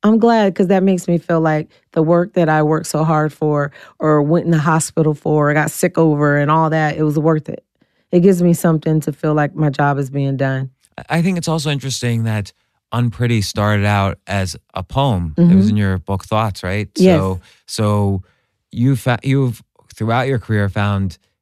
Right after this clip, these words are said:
Speaker 2: different outlets for your creativity. I mean, not only singing, but you choreographed, you did these videos, you wrote a
Speaker 1: Mm-hmm.
Speaker 2: book of poetry, um, and then w-, were able to,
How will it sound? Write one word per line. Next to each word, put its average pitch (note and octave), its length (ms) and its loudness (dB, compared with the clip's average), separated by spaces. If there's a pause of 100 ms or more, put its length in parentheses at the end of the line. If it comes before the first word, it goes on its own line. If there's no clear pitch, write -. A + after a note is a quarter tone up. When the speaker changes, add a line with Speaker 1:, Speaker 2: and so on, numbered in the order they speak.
(140)
Speaker 2:
different A2 260 -4
outlets F#2+ 380 -4
for - 80 -6
your F#2+ 120 0
creativity. F2+ 580 -4
I E2+ 40 -6
mean, F#2 140 -6
not F#2+ 160 -4
only F#2 320 -4
singing, B2+ 420 -2
but F#2+ 160 -8
you E2+ 140 -10
choreographed, A2 720 -4
you D#2+ 60 -14
did F2+ 140 -14
these F#2 200 -12
videos, A2 580 -2
you G3 100 4
wrote F#2+ 120 4
a F2+ 40 2
Speaker 1:
Mm-hmm. G2 100 2
Speaker 2:
book G2+ 140 -4
of F#2 120 -8
poetry, A2 640 -4 (320)
um, F#2+ 580 -4 (240)
and G2+ 140 -4
then G2+ 200 0
w-, G#2 240 -6
were F#2+ 340 -8
able G2+ 300 -4
to, G2 360 -4